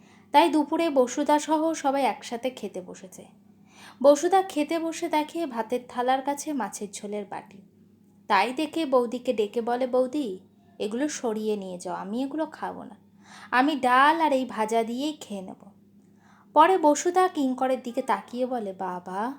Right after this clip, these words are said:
আমি এখন ভালো হয়ে গেছি, আমাকে আর এসব খেতে বলিস না, আমি পারবো না রে খেতে, আমার কাছে এসব এখন গন্ধ লাগে। সকালে একবার জোর করে ডিম খাইয়েছিস,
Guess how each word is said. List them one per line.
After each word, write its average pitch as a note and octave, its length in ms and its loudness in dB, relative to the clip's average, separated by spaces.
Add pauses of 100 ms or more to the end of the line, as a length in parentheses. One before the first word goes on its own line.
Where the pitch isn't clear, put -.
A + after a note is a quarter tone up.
(120)
আমি A#3+ 380 -4
এখন C4+ 480 -6
ভালো G#3 320 -4
হয়ে A#3 240 -6
গেছি, G3+ 380 -14 (400)
আমাকে A3+ 420 -2
আর A#3+ 300 2
এসব A#3+ 220 -4 (100)
খেতে G#3+ 260 -8
বলিস G3 300 -10
না, G#3+ 60 -4
আমি C4 140 -2
পারবো B3+ 420 0
না G#3 140 -4
রে G3 120 -6
খেতে, A3 360 -10 (480)
আমার C4+ 260 4
কাছে D4+ 300 0
এসব C4+ 240 -2
এখন C4+ 260 -2
গন্ধ G#3+ 440 -4
লাগে। F#3 360 -14 (600)
সকালে D4 400 4
একবার C4+ 300 -2
জোর A#3 260 0
করে C4 240 0
ডিম F#3+ 300 -10
খাইয়েছিস, F#3+ 640 -16